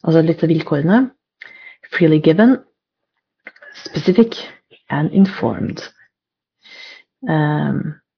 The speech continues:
indication of the user's wishes, including by ticking a box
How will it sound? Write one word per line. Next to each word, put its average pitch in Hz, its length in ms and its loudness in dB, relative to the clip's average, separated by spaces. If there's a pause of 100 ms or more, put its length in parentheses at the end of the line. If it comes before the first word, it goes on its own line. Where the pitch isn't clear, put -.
(1160)
indication 170 580 2
of 165 100 2
the 160 80 2
user's 156 580 -2
wishes, 220 360 4
including 180 520 0
by 156 180 -2 (100)
ticking 208 460 2
a 175 160 -2
box - 600 -4